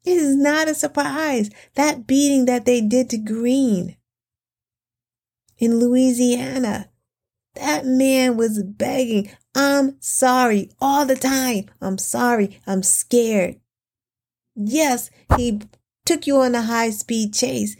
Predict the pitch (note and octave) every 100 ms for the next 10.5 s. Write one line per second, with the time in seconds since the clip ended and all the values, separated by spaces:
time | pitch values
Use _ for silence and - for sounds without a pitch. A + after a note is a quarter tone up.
0 | _ _ _ D4+ C4+ - E4 E4 E4 D4
1 | B3+ C4+ C#4+ D4 D4 B3+ C4+ G#3+ B3+ B3+
2 | C#4 C#4+ C#4+ C4+ A#3 G#3 D#3+ C#3 - B3
3 | D4 D#4+ - - A3+ C4 C4 G3 F#3 A3
4 | B3 B3 A#3+ A3+ G3+ F#3 G3+ B3 B3+ G#3
5 | E3+ D3 B2+ - _ _ _ _ G#3+ C4
6 | C4+ C#4 C#4+ C4+ C#4+ C4+ A#3+ A3 G#3 G3+
7 | G3 E3+ D#3+ - _ _ A#3+ B3 A#3+ A3+
8 | A#3+ C#4 C#4+ - A#3 G3+ G#3 A#3 B3 B3
9 | G#3 _ B3+ C4 B3+ B3 A3 G#3 - A#3+
10 | C4 B3+ G#3 - -